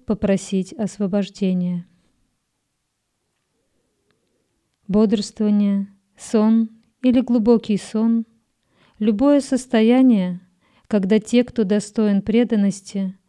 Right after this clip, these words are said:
обращают свое внимание внутрь тебя, все это становится великим празднеством. Изменения органов чувств, включая ум,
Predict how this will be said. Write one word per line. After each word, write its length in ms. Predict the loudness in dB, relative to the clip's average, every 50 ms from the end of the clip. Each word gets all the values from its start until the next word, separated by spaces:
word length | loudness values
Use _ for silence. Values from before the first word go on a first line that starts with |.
| _ _ _ _ _ _ _
обращают 680 | -6 -2 0 2 2 2 0 2 2 4 4 4 2
свое 340 | 0 -4 -2 0 2 2 2
внимание 760 | 4 2 2 4 4 4 4 4 4 4 2 2 0 0 -2
внутрь 420 | -6 -4 -2 0 0 0 0 -2 -4
тебя, 540 | -6 -4 -6 -6 -4 -2 0 0 0 0 -2 -4 _ _ _ _ _ _ _ _ _ _ _ _ _ _ _ _ _ _ _ _ _
все 240 | -20 -2 0 2 4
это 520 | 4 4 2 2 2 0 0 0 0 -2 -4 -12
становится 760 | -20 -20 -4 0 0 2 2 2 2 0 -2 -4 -2 -4 0
великим 680 | 0 0 2 2 0 -2 0 0 0 2 2 0 -2 -4
празднеством. 1040 | -6 _ -4 -4 -2 -4 -4 -6 -8 -8 -8 -12 -14 _ -8 -8 -8 -8 -10 -14 _ _ _ _ _ _ _ _ _ _ _ _ _ _ _ _ _ _ _ _ _ _ _ _ _ _ _ _ _ _ _ _ _ _ _ _ _ _ _ _ _ _ _ _ _ _ _ _ _ _ _ _ _ _ _ _
Изменения 720 | -2 2 4 6 6 8 8 6 6 4 4 4 4 4
органов 560 | 2 2 0 0 0 0 0 0 0 -2 -4 -6
чувств, 480 | -8 -4 -2 -2 -2 -4 -6 _ _ _ _ _ _ _ _ _
включая 640 | _ -8 -4 -2 -2 -2 0 0 0 2 2 0 -2
ум, 480 | -2 0 2 2 2 0 0 -6 _